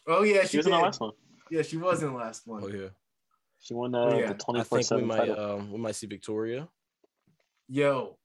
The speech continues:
Speaker 1: I would love,
Speaker 2: I think
Speaker 1: like,
Speaker 2: they're gonna induct her.
Speaker 1: like,
Speaker 3: What
Speaker 1: a
Speaker 3: about,
Speaker 1: Jacqueline
Speaker 3: um,
Speaker 1: and,
Speaker 3: what
Speaker 1: like,
Speaker 3: about
Speaker 1: Bianca
Speaker 3: Ga-,
Speaker 1: Belair
Speaker 3: what about
Speaker 1: interaction.
Speaker 3: Gail Kim?
Speaker 2: That'd be, that'd be cool. Uh,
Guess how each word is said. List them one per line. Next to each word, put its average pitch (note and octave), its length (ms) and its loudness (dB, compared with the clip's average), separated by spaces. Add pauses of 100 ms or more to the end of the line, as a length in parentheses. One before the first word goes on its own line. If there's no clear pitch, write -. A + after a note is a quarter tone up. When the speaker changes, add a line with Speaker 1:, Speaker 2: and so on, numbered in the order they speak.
Speaker 1:
I E3 160 2
would E3 120 0
love, D#3+ 180 2
Speaker 2:
I D3+ 100 0
think D3 60 2
Speaker 1:
like, E3+ 80 0
Speaker 2:
they're E3 100 2
gonna C3 160 4
induct A2 380 2
her. G#2 240 0 (500)
Speaker 1:
like, C#3 140 0
Speaker 3:
What B2+ 100 2
Speaker 1:
a - 20 0
Speaker 3:
about, C3+ 200 4
Speaker 1:
Jacqueline A2+ 640 0
Speaker 3:
um, - 60 -8
Speaker 1:
and, D3 160 -2
Speaker 3:
what C#3 100 2
Speaker 1:
like, C3+ 100 0
Speaker 3:
about B2 160 2
Speaker 1:
Bianca D3 260 2
Speaker 3:
Ga-, - 60 0
Speaker 1:
Belair E3+ 640 2
Speaker 3:
what G3 140 -2
about B2 200 0
Speaker 1:
interaction. G2+ 40 -8
Speaker 3:
Gail A2+ 240 0
Kim? G#2 380 -6 (480)
Speaker 2:
That'd F#2+ 160 -6
be, F#2+ 60 -14 (220)
that'd F#2+ 140 -8
be F#2 100 -10
cool. F#2+ 340 -4 (360)
Uh, F#3+ 540 4